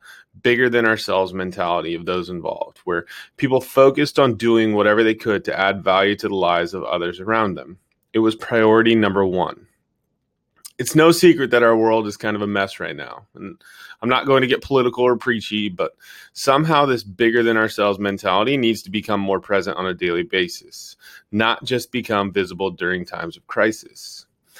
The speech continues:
I often worry about leadership in a lot of areas and at all levels in all organizations. I worry about the next generation and if we are doing our best to truly mentor and prepare them for their next steps and help them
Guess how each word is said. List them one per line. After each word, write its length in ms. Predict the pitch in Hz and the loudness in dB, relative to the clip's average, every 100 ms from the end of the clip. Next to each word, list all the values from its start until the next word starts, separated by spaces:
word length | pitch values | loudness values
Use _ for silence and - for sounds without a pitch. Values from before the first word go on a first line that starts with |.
| - - | -20 -10
I 60 | 113 | -2
often 320 | 135 160 170 | -2 4 6
worry 180 | 139 135 | 6 6
about 220 | 127 98 | 6 4
leadership 420 | 113 107 107 110 | 2 0 -2 -4
in 80 | 107 | -6
a 80 | 98 | 0
lot 160 | 95 95 | 2 2
of 80 | |
areas 500 | 95 95 87 - - | 2 2 0 -4 -12
and 240 | 87 85 - | -14 -14 -14
at 120 | 85 | -12
all 260 | - 104 107 | 0 4 4
levels 440 | 98 92 98 101 | 4 4 0 -2
in 120 | 95 | -6
all 300 | 85 95 101 | 0 2 4
organizations. 1040 | 101 98 101 98 95 98 - - 92 - - _ - - - | 2 0 -2 -4 -4 -4 -6 -14 -20 -20 -20 _ -20 -20 -6
I 60 | 104 | 0
worry 240 | 107 135 | 4 4
about 200 | 131 131 | 6 4
the 60 | 127 | 2
next 260 | 113 104 - | -2 -2 -2
generation 640 | 113 104 107 110 - 90 | 0 2 2 0 -2 -8
and 220 | 87 73 _ - - _ | -12 -14 _ -20 -20 _
if 160 | 117 - | -8 0
we 80 | 117 | 2
are 100 | 110 | 2
doing 320 | 110 120 117 | 2 2 4
our 100 | 110 | 2
best 360 | 95 110 107 | 2 2 0
to 80 | 104 | -10
truly 260 | 98 117 110 | -4 0 0
mentor 460 | 104 104 107 110 | 2 0 -2 -4
and 100 | 98 | -4
prepare 360 | 92 95 110 107 | -6 -10 -2 0
them 180 | 101 95 | -2 -6
for 100 | 95 | -6
their 140 | 95 | -4
next 260 | 92 - - | -4 -8 -8
steps 480 | - 95 62 - 90 | -2 -2 -2 -14 -10
and 80 | |
help 220 | 107 127 - | -2 -2 0
them 200 | 135 | -2